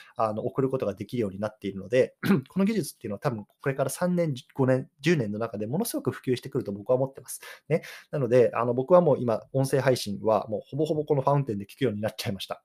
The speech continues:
うん。でも、あの、聞いてるだけでチャリンチャリンチャリンっつって、一日どれぐらいかな？まあ、大した額じゃないですよ。一日さ、あの、十円とか二十円とか分のビットコインがもらえるんですよ。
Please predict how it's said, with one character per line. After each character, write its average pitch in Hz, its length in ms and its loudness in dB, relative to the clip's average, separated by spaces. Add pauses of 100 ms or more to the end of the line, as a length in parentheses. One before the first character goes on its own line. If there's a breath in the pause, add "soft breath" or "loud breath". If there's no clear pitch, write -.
(140)
う - 20 -10
ん。 92 100 -16 (300 soft breath)
で 127 80 -4
も、 120 220 2
あ 110 40 -4
の、 110 120 -8
聞 - 140 -4
い 196 40 -2
て 190 80 6
る 196 60 8
だ 196 80 6
け 185 100 4
で 113 200 2
チ - 100 -2
ャ - 20 -2
リ 143 80 0
ン 131 40 -4
チ 131 100 0
ャ - 20 2
リ 123 60 -2
ン - 20 -6
チ 123 100 -4
ャ 127 40 -4
リ 127 80 -4
ン - 20 -6
っ - 20 -6
つ - 140 -14
っ - 20 -20
て、 98 160 -8 (200 loud breath)
一 123 180 -8
日 117 160 -6
ど 113 80 -4
れ 117 60 -2
ぐ 131 80 0
ら 135 60 2
い 131 40 -2
か 143 80 -4
な？ 117 160 -2
ま - 60 -12
あ、 - 80 -14
大 - 160 -10
し - 20 -12
た - 80 -12
額 131 160 4
じ 110 60 -2
ゃ 104 40 -2
な 120 60 -2
い 120 40 -4
で - 40 -8
す - 60 -12
よ。 - 80 -12
一 127 120 -12
日 135 180 -6
さ、 98 180 -6 (220 loud breath)
あ - 140 -4
の、 117 120 0
十 127 240 -2
円 131 100 0
と - 80 -14
か - 80 -10
二 107 140 -6
十 117 180 -2
円 98 80 -6
と - 100 -18
か - 140 -20 (160 loud breath)
分 170 220 0
の 269 220 -4 (100)
ビ 127 100 -2
ッ - 20 -14
ト 135 100 -6
コ 135 80 0
イ - 20 -4
ン 101 40 -4
が 98 80 -4
も 104 80 -6
ら 113 60 0
え 123 40 -2
る 113 80 -6
ん - 0 -
で - 40 -20
す - 80 -18
よ。 - 100 -16